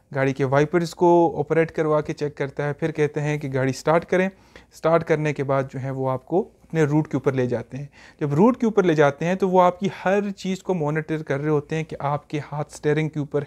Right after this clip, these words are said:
हैं या नहीं है। एक हाथ तो हमने कहीं नहीं रखा हुआ, दोनों हाथ हमने स्टीयरिंग के ऊपर रखने हैं। फिर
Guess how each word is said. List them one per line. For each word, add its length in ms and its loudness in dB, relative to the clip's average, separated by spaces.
हैं 220 -2
या 100 0
नहीं 360 0
है। 80 0
एक 240 -2
हाथ 120 4
तो 120 -4
हमने 240 -2
कहीं 180 -6
नहीं 120 0
रखा 240 -4
हुआ, 200 -6
दोनों 280 2
हाथ 340 2
हमने 200 -2
स्टीयरिंग 360 -4
के 60 -4
ऊपर 200 -4
रखने 240 -8
हैं। 180 -2
फिर 300 6